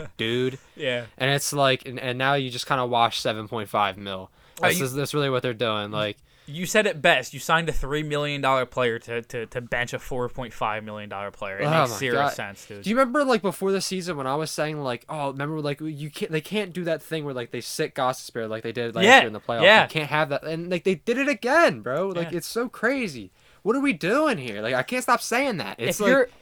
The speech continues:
Speaker 1: this is all I gotta say about Shane Gostisbehere. If you're gonna sit Shane Gostisbehere because of his turnovers and, and the, the shit that just comes with him as a player, then get rid of him because that's just who he is. You know what I mean? It's just,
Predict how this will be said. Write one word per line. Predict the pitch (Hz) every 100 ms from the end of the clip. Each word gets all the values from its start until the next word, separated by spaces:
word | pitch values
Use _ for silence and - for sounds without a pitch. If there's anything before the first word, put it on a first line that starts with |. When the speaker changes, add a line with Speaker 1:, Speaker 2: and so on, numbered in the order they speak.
| -
Speaker 1:
this | 202 196
is |
all | 208 180
I |
gotta | 160
say | 156
about | 139 120
Shane | - 131
Gostisbehere. | 117 107 - 113
If | 120 147
you're | 202
gonna | 247 226
sit | - 190 -
Shane | 180 170
Gostisbehere | 143 147 156 175 175
because | 151 143 131
of | 135
his | 139 123 -
turnovers | - 139 135 135 139 147 135
and, | 131 127 123
and | 123 117
the, | 113 -
the | 139 127
shit | - 151
that | 143 139
just | -
comes | - 120 135 123
with | 123 131 - -
him | 131 131
as | 120
a |
player, | - 117 110 131 131 _ - - _ - -
then | 143 139 139 - 135
get | 147 139
rid | 123
of | 107
him | 95
because | 113 - 117 117
that's | 127 131 -
just | 123
who | 127 113
he | 107
is. | 98 87
You | 120
know | 131
what | 139
I | 143
mean? | 147
It's | 147 123 123
just, | 131 120